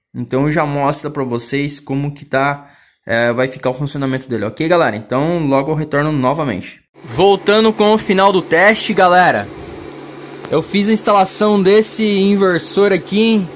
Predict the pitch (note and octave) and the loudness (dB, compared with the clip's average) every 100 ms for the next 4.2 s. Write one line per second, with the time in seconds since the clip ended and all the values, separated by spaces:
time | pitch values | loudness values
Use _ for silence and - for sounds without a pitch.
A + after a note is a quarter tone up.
0 | - - - - - - - - - - | -16 -18 -18 -16 -16 -16 -16 -16 -16 -14
1 | - F3+ F#3+ F#3+ F#3 F3 E3 D#3 C#3 C3 | -8 -2 2 2 2 0 0 0 0 -2
2 | - - D#3 F3+ F#3+ G3+ G#3+ G#3 G3 F3+ | -10 -4 -2 2 2 4 4 4 2 2
3 | G3+ F#3+ F#3 F#3+ G3 F#3+ E3 C#3+ G#3 A3 | 2 2 2 2 0 0 -2 0 0 0
4 | D3+ | -2